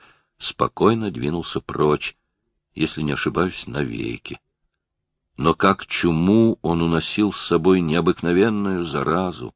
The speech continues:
и был заповедно связан со мной, обречённый появиться на минуту в глубине такой-то главы, на повороте такой-то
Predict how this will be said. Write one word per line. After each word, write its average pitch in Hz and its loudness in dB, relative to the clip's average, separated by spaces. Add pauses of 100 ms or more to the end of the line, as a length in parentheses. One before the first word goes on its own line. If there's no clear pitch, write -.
(360)
и 85 4
был 113 10
заповедно 107 6
связан 104 2
со 90 -2
мной, 101 2 (340)
обречённый 127 4
появиться 113 4
на 101 6
минуту 117 4 (240)
в 67 -6
глубине 85 4 (220)
такой-то 82 0
главы, 95 -2 (680)
на 60 -10
повороте 60 -6
такой-то - -4